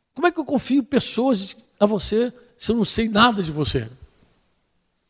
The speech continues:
Então eu não conto contigo pra tudo. Eu te amo. Eu conto contigo pra algumas coisas, inclusive, mas pra tudo não.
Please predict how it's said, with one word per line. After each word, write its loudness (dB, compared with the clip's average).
Então 0
eu 8
não -14
conto 2
contigo 0
pra 6
tudo. -4
Eu -8
te -2
amo. -2
Eu -10
conto 2
contigo -2
pra 0
algumas -2
coisas, 2
inclusive, -4
mas -10
pra 0
tudo -4
não. 0